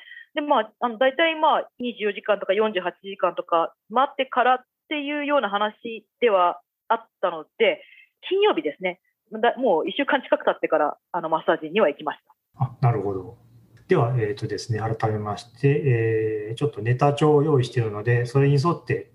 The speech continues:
Speaker 2: いろいろ、えー、語っていただこうかなと思ってます。まず最初がですね、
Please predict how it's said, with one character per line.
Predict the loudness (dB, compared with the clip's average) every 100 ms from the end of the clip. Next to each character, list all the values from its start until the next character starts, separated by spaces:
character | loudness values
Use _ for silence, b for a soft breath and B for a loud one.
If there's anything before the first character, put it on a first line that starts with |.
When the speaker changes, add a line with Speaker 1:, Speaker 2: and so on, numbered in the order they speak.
| _ -12
Speaker 2:
い | -6
ろ | -6
い |
ろ、 | -6 -8 -6
え | -6 -4 -8 -10 -12 -12 -14 -20 _ _ _ _ _ _ _ _ _ _
ー、 | -8
語 | -6
っ | -6
て | -6
い |
た | -6
だ | -6
こ | -2
う | -2
か | 2
な | 2
と | 0
思 | -8
っ | -8
て | -14
ま | -14
す。 | -14 -16 _ b b -2
ま | 0
ず | 0
最 | 0 -2 -2
初 | -2 -2
が | -2
で | -4
す | -10 -16 -16
ね、 | -14 -14 -18 -20